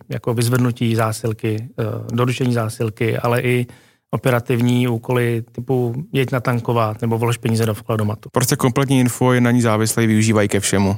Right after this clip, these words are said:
Speaker 1: Máme vlastně přes tisíc kurýrů a ono ani jinak moc ty kurýry řídit nejde, než, než, eh, díky aplikaci, která nám umožňuje vlastně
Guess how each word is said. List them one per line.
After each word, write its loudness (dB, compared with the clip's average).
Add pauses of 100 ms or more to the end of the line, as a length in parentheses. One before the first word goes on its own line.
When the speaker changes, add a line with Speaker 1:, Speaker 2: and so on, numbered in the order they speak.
(120)
Speaker 1:
Máme 2
vlastně 0
přes -4
tisíc -4
kurýrů 0
a -2
ono -2
ani 2
jinak 0
moc -2
ty -6
kurýry 0
řídit 0
nejde, 2
než, -2
než, -4
eh, -2 (360)
díky -4
aplikaci, -2
která 0
nám -2 (240)
umožňuje 0
vlastně -4